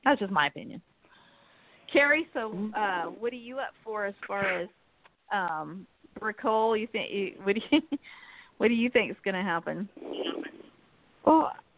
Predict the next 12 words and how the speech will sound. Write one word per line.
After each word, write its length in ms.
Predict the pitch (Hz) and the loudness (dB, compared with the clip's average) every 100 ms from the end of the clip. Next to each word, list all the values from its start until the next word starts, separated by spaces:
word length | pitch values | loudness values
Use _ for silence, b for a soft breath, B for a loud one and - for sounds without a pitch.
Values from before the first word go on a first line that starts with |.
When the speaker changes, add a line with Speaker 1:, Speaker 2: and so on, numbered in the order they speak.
| - | -6
Speaker 3:
I 20 | 349 | -2
was 220 | 427 453 359 262 | 0 0 -2 -2
remembering 760 | 269 240 233 214 208 196 185 - | -2 0 -2 -4 -6 -6 -8 -8
the 120 | 185 _ - | -10 _ -4
first 220 | 196 202 - - | 0 0 0 -2
time 340 | 175 175 170 - - - 151 - | -2 -2 -4 -8 -14 -14 -2 4
they 280 | 170 170 | 6 8
attempted 640 | 160 - - 160 170 165 147 | 4 4 -2 -2 0 0 4
this 320 | 165 165 165 - _ _ - b b b _ _ | 4 4 2 -2 _ _ -20 b b b _ _
when 380 | 170 180 170 170 | 2 2 2 0
Nicole 560 | 170 175 - 165 175 160 | -2 -4 0 2 2 0
was 140 | 160 | -4